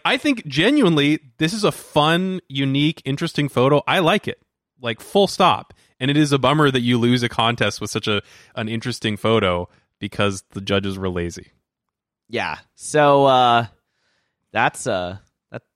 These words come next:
Speaker 2: that's a fun little roundup for you this week. Just,
Speaker 1: Fun
Speaker 2: uh,
Speaker 1: times, fun
Speaker 2: fun,
Speaker 1: times,
Speaker 2: fun times.
Speaker 1: fun times.
Speaker 2: Uh,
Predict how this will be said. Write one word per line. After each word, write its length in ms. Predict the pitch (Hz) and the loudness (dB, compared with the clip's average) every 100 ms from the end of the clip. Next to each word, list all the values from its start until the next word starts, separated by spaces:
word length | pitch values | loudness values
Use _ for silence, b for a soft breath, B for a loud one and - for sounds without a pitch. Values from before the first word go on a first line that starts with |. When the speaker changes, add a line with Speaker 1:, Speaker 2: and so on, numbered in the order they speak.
| _ | _
Speaker 2:
that's 160 | 123 139 | -8 -8
a 80 | |
fun 520 | 101 _ _ 101 95 95 | -8 _ _ -6 -4 -6
little 220 | 90 87 | -6 -4
roundup 460 | 87 90 90 87 | -6 -6 -6 -8
for 180 | - 92 | -6 -6
you 80 | 87 | -4
this 220 | 87 - | -6 -8
week. 300 | 90 98 123 - | -8 -8 -10 -12
Just, 220 | 92 - | -12 -6
Speaker 1:
Fun 100 | 156 | -4
Speaker 2:
uh, 20 | |
Speaker 1:
times, 500 | 143 156 110 101 110 | -2 -2 -2 -6 -12
fun 140 | - 113 | -12 -10
Speaker 2:
fun, 80 | 113 | -8
Speaker 1:
times, 220 | 101 95 | -8 -8
Speaker 2:
fun 140 | 120 | -8
times. 340 | 139 120 92 - | -6 -8 -8 -12
Speaker 1:
fun 180 | 113 107 | -14 -12
times. 180 | 101 | -4
Speaker 2:
Uh, 300 | 170 180 185 | 0 4 2